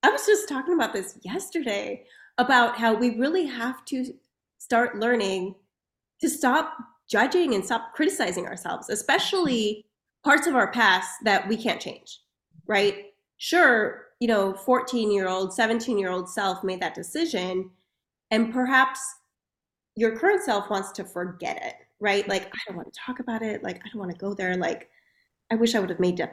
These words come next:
better decisions as a teenager," whatever. Those are the parts that we need to learn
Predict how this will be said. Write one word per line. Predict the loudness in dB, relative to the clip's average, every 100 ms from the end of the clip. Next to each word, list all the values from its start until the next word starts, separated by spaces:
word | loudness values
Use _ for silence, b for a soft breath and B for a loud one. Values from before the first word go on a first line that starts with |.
| -4
better | -2 -2
decisions | -4 -4 -2 0 0 0
as | -4 -4
a |
teenager," | -4 0 0 0 -4
whatever. | -2 0 2 0 -4 -16 _ _ _ _ _
Those | 2 4 4 2
are | 0
the | -2
parts | -4 -6 -4 -4 -6 -14 -18 _ _
that | 0 0 -2
we | -4
need | -2 -2 -2 -2 -8 -8
to | -2 0 0 0 -2
learn | -2 0 0 -2 -6